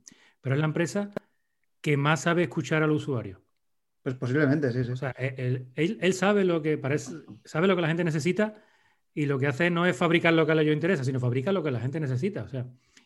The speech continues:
Speaker 1: y lo demuestra con cada producto nuevo que, cada producto nuevo que saca. Ahora que tenemos el auge del streaming, pues streaming a saco. O sea, mezcladores para streaming, cámaras que se conectan a los mezcladores para hacer streaming directamente, productitos para hacer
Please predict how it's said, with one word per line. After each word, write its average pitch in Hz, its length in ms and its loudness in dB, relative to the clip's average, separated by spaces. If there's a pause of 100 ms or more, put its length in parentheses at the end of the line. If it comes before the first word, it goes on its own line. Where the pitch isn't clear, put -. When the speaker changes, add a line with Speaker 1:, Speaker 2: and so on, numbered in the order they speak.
(140)
Speaker 1:
y 127 120 -2
lo 123 120 0
demuestra 127 420 0
con 170 120 -2
cada 151 200 2
producto 131 320 0
nuevo 151 260 0
que, 120 600 0 (240)
cada 127 180 -2
producto 127 240 -2
nuevo 156 160 0
que 120 80 -2
saca. 131 400 -4 (280)
Ahora 185 260 4
que 175 100 0
tenemos 165 320 0
el 151 80 2
auge 127 280 0
del 120 120 -2
streaming, 165 500 0 (1200)
pues 98 460 -8 (140)
streaming 131 500 -2
a 147 60 0
saco. 196 300 -2
O 95 100 -12
sea, 127 260 -6 (360)
mezcladores 127 500 -2
para 170 200 2
streaming, 202 840 2 (280)
cámaras 160 340 2
que 156 100 -4
se 156 100 -4
conectan 156 260 0
a 156 40 0
los 156 80 2
mezcladores 156 440 4
para 151 140 2
hacer 151 160 0
streaming 151 280 0
directamente, 185 640 2
productitos 147 500 0
para 160 160 0
hacer 160 160 0